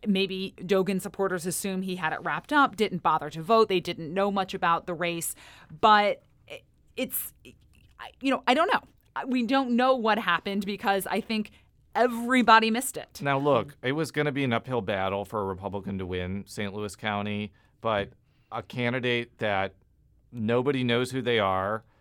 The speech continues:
Speaker 2: who has raised zero dollars, running up against somebody who will have lots of money, I think Page just won re-election last night.
Speaker 1: I think so.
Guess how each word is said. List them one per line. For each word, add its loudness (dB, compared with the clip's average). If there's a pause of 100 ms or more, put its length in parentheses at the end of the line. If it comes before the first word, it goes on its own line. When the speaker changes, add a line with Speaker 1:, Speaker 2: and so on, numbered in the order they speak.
(140)
Speaker 2:
who -6
has 0
raised -2
zero 0
dollars, -2 (400)
running 0
up -2
against -2
somebody -2
who -10
will -4
have -4
lots -2
of -6
money, -2 (280)
I 2
think -4
Page -4
just -10
won -4
re-election -6
last -12
night. -14
Speaker 1:
I -8
think -10
so. -8